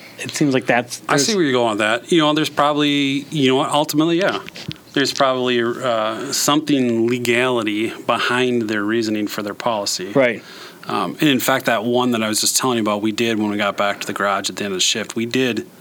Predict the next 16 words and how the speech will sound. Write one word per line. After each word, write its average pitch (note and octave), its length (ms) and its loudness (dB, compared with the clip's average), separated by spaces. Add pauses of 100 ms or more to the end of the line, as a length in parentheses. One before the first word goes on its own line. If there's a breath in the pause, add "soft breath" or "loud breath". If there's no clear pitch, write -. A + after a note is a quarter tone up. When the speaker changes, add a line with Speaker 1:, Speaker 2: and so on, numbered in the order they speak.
(1040 loud breath)
Speaker 2:
get, B2+ 300 0
uh, G#2 340 0 (420 loud breath)
a A#2 120 -2
firm C#3 360 2
talking C3 400 0
to, A2 220 -2
but G2+ 100 -4
I, F#2 200 -2
I G#2+ 40 -4
cut - 280 -4
that G2 100 0
off F2+ 160 -2
'cause F#2+ 140 -10
I F2+ 60 -6
was F2 80 -2
so, F2+ 160 -4